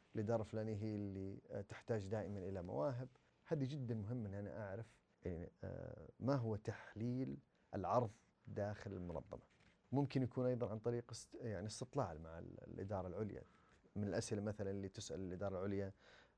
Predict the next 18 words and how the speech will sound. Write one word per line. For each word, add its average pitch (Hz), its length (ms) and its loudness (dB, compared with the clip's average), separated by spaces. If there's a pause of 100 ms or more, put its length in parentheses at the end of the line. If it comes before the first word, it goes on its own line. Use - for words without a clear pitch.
آم، 98 360 -2 (480)
هل 110 100 -2
تتوفر 107 520 0
إلينا 101 280 0
المهارات 98 500 -2
المناسبة، 98 500 -2 (580)
آه، 98 400 -8
داخل 95 380 0
المنظمة؟ 92 840 0
هل، 98 640 2 (600)
هل 113 380 8
يقضي 120 400 6
الموظفين 110 680 2
أغلب 101 360 -2
وقتهم 90 540 -4 (320)
لأداء 104 420 2
مهام 104 340 0
رئيسية 101 580 -2